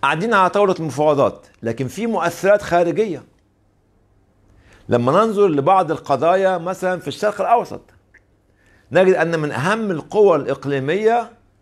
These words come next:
في منطقة الصراعات في سوريا، هتلاقيها الإقليمية، هتلاقيها نمرة واحد إيران، نمرة اتنين تركيا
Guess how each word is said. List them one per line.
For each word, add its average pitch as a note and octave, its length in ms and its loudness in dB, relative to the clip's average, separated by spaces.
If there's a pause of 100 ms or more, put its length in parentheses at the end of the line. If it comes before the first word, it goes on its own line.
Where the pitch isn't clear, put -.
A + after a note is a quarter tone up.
في B2+ 60 -12
منطقة B2 460 -4
الصراعات C#3 600 0
في A#2 80 -12
سوريا، E3 400 -4
هتلاقيها D3 720 -4
الإقليمية، A#2 720 -2 (420)
هتلاقيها A2+ 760 2 (160)
نمرة B2+ 260 0
واحد E3+ 380 0 (340)
إيران، D3 400 0 (100)
نمرة A2+ 200 -4
اتنين B2+ 260 -8
تركيا E3+ 380 -4